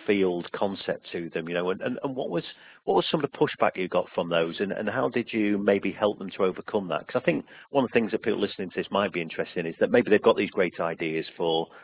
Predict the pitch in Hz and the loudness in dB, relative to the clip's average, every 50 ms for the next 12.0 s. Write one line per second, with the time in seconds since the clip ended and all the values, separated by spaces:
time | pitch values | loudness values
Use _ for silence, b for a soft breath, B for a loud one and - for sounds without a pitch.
0 | B B B _ - 123 107 - - 104 95 92 90 - - 92 87 90 85 - | B B B _ -4 -4 -2 0 0 2 2 2 2 0 -4 -6 -4 -4 -4 -2
1 | - 98 95 98 92 90 85 - 92 87 82 82 82 82 85 85 82 - 90 87 | -2 -2 0 0 -4 -4 -4 -4 -4 -4 -2 0 0 0 0 -2 -2 -2 -2 0
2 | 82 82 80 98 98 101 92 - - 85 78 - b b b b b b b _ | 0 0 2 2 2 2 2 -2 -8 -10 -12 -12 b b b b b b b _
3 | - 107 101 - 104 101 101 110 - - 101 98 107 104 104 98 95 92 85 - | -6 -6 -2 0 -2 2 2 2 0 0 0 4 6 6 6 6 4 0 -2 -4
4 | - - _ _ _ _ - - - 85 82 80 80 80 82 - - 92 87 - | -6 -6 _ _ _ _ -6 -4 -2 -2 -2 -2 -2 -4 -4 -4 -4 -4 -4 -4
5 | - - - 90 87 87 85 82 82 85 85 85 - - 95 90 87 87 80 - | -10 -6 -4 0 0 0 0 0 -2 -2 -2 -4 -4 -4 -2 -2 -2 -2 0 0
6 | 92 87 85 85 76 - 82 - - 87 82 85 82 82 B B B B B B | 0 0 0 -2 -6 -8 -10 -6 -6 -6 -4 -4 -6 -6 B B B B B B
7 | B _ - 107 95 - - - 90 82 - - - 87 87 - - - 101 - | B _ -4 -2 -2 -2 0 2 2 2 2 -2 -8 -8 -8 -6 0 0 0 0
8 | - - - 87 85 82 82 - - - - - 98 90 87 - 90 85 82 - | 0 -4 -6 -6 -6 -6 -4 -4 -4 -4 -4 -4 -4 -4 -2 0 -2 -2 0 2
9 | - 90 87 87 85 82 82 80 87 82 - - 87 82 82 80 78 78 85 98 | 2 0 0 2 -2 -6 -4 -4 -8 -10 -8 -6 -8 -6 -4 -6 -6 -4 -4 -4
10 | 101 98 87 95 95 90 - - - 92 87 85 85 82 - - - 82 80 82 | -4 -4 -4 -6 -8 -8 -4 -2 -2 0 0 0 -2 -4 -4 -4 -8 -8 -8 -8
11 | _ _ _ - - 90 82 80 - 90 87 87 87 - 78 76 - - 78 73 | _ _ _ -8 -6 -6 -6 -4 -2 0 0 0 0 0 -2 -2 -2 -2 -8 -8